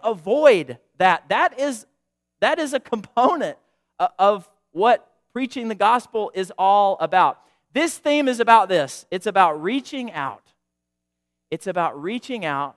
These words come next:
to our friends, our family members, our schoolmates, our neighbors, boldly confidently, wisely, in a way that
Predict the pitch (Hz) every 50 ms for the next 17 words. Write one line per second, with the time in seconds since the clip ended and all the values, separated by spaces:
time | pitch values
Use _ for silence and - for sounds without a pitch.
0 | _ _ _ _ _ _ _ _ _ _ _ _ _ _ _ _ - 175 165 147
1 | 131 131 127 _ - 190 208 214 214 214 214 208 196 - - 135 139 139 135 _
2 | - 170 180 185 180 180 175 170 170 170 170 165 170 165 165 160 - 131 127 127
3 | 131 - - - 190 190 190 190 185 180 175 165 165 160 151 - _ _ _ _
4 | _ _ _ _ _ _ _ _ _ _ _ _ _ _ - 135 135 139 143 139
5 | 147 165 185 196 185 196 190 190 190 180 - - - _ _ _ _ _ _ _
6 | _ _ _ _ _ _ - 170 170 196 208 220 214 208 254 247 262 277 277 277
7 | 262 - _ _ _ _ _ _ _ _ _ _ _ _ _ _ _ _ _ _
8 | _ _ _ _ - 214 220 214 202 220 208 214 208 208 214 226 226 202 _ _
9 | _ _ _ _ _ _ _ _ _ _ _ _ _ _ _ _ _ _ _ _
10 | _ _ _ _ _ _ _ _ _ - 160 170 185 180 160 147 131 127 135 127
11 | 120 120 120 120 120 _ _ _ _ _ _ _ _ _ _ _ _ _ _ _
12 | _ _ _ _ _ _ _ _ _ - 160 165 160 151 156 160 170 180 185 185
13 | 180 160 160 151 143 - _